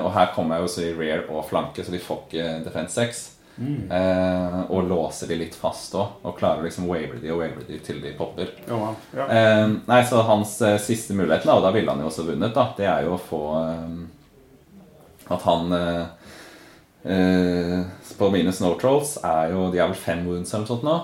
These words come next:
Speaker 2: Mm.
Speaker 1: og så på en måte i runde fem så, eh, skyter han på de, og så i runde seks,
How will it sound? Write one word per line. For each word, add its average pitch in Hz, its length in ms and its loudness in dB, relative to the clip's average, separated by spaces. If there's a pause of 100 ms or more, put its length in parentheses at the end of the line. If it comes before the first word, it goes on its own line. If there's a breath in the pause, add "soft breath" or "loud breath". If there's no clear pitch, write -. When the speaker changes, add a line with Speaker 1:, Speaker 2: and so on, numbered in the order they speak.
(160)
Speaker 2:
Mm. 120 60 -8
Speaker 1:
og 110 100 -2
så 104 380 0
på - 40 -8
en 95 120 -2
måte - 80 -4
i 98 140 0
runde 92 260 0
fem 87 240 0
så, 107 120 -4 (320)
eh, 92 520 -4
skyter 92 320 -6
han 90 120 -2
på 95 140 -2
de, 110 100 2
og 104 60 0
så 90 140 0
i 87 40 0
runde 87 240 -2
seks, - 500 -8